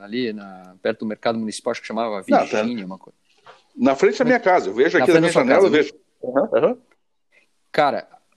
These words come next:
Speaker 1: imagina você ser um colecionador de, de arquitetura, né? Tem uns caras que têm uma,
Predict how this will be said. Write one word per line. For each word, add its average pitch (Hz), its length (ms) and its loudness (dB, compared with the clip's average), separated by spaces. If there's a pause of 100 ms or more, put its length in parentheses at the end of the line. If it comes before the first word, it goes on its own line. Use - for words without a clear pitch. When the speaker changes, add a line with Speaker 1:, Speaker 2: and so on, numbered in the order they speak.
(120)
Speaker 1:
imagina 156 320 -6
você 185 320 -6
ser 170 140 -10
um 156 80 -8
colecionador 151 760 -4
de, 131 720 -8
de 131 240 -2
arquitetura, 135 680 -2
né? 117 120 -8
Tem 135 140 -10
uns 156 140 -10
caras 156 240 -2
que - 100 -20
têm - 160 -2
uma, 147 420 -4